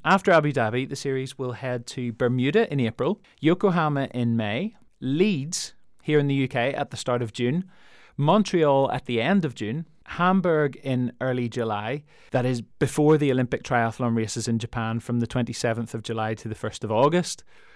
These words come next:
And then post-Olympics, it all finishes up with the Edmonton Grand Final over in Canada on the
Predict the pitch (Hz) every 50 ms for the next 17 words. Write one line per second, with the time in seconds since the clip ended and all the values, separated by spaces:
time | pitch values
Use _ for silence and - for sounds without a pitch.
0 | - - - - - - - - _ _ 135 135 131 131 131 131 131 131 131 131
1 | 135 131 131 131 131 127 127 127 127 - 247 269 - - 185 143 139 - - 143
2 | - - - - - - _ _ _ 123 123 123 135 151 185 202 196 - - 190
3 | 156 143 - - 120 107 113 101 - _ - - - - - 131 120 - - 120
4 | - - - 160 156 151 165 147 139 - - 117 113 113 104 - 135 127 135 151
5 | 156 156 - - - 127 113 110 110 123 151 151 - - - - 160 185 175 185
6 | 175 156 - 139 123 117 113 107 120 135 - - - - - - - - _ _
7 | - 127 127 123 123 127 123 - - - 123 117 113 113 104